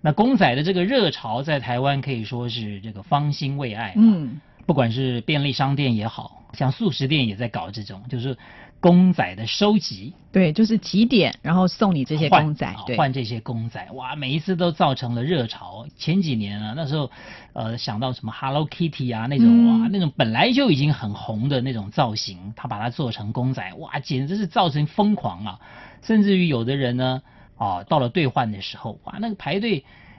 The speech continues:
Speaker 1: 你都不知道他们到底是为了什么排队。<laughs> 后来就记者就去访问了。
Speaker 2: 啊。
Speaker 1: 啊，有一些阿公阿嬷级的，他说：“你怎么也迷这个？”他说：“啊，也是为了孙子来排的。”
Speaker 2: 对，帮小孙子排啦。
Speaker 1: 对，你就知道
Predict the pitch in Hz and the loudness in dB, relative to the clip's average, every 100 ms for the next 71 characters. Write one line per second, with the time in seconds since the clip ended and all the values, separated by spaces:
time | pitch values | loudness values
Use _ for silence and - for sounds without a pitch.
0 | - 151 226 247 233 269 233 185 208 208 | -4 -2 0 -2 0 2 4 4 4 4
1 | 214 143 123 165 233 156 - 95 117 - | 4 2 0 0 0 0 -2 -6 -6 -4
2 | - 170 - 370 - 240 240 - 185 - | 2 4 6 6 8 8 6 6 4 2
3 | 180 - - - - - - - - 240 | 0 -4 -8 -16 -14 -16 -18 -18 2 6
4 | 180 165 160 202 147 104 117 117 117 90 | 6 6 2 -2 -4 -4 -6 -6 -6 -6
5 | 110 101 - 139 143 120 120 156 143 160 | -8 -10 -8 -4 -4 -4 -6 -2 2 4
6 | 220 214 247 240 156 220 233 180 240 175 | 4 4 2 0 -4 0 2 2 4 4
7 | - 123 127 107 110 233 269 269 269 254 | 2 -2 -2 -2 -2 -4 0 0 0 2
8 | 202 156 139 151 147 110 135 139 147 151 | 4 4 2 0 0 -2 -6 -6 -6 -2
9 | 151 135 156 156 135 - 156 156 131 202 | -2 -2 -2 -2 -2 -2 -2 0 2 2
10 | - 202 233 135 - 185 190 156 165 226 | 6 4 6 4 4 4 4 2 0 0
11 | 165 139 220 - 220 208 | 2 2 0 -2 0 0